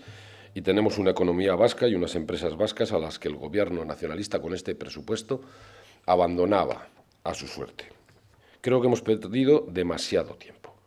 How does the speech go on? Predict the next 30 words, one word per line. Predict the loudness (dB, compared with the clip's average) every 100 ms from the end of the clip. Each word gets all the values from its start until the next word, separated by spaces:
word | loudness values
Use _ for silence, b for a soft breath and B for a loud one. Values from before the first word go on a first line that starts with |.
| b b b b b b
y | -6
por | 2 4
eso | 6 2 0 -4
pido | 2 6
al | 6
gobierno | 6 4 4
que | 0
se | -6
ponga | 0 2 2
ya | 0 0 -2 -4 b b b b b
a | -14
trabajar, | -10 -8 0 6 6
que | 6
se | -6 -6
ponga | -2 2 4 2 -2 -16 -12
a | -8
gobernar. | -8 -8 -8 -6 -8 -12 -20 B B B B B B -2
Ayer | 2 4
conocíamos | 4 4 6 6 6
los | 4
últimos | 0 0 0 0
datos | 4 4 4 -6
de | -4
la | -4 -6 -4
epa, | -2 2 0 0 -16 -20 b b b b
ciento | -4 0 2 2
sesenta | -2 -2 -6 -4
y | -2
cuatro | -4 -4 -4
mil | -2 -4 -6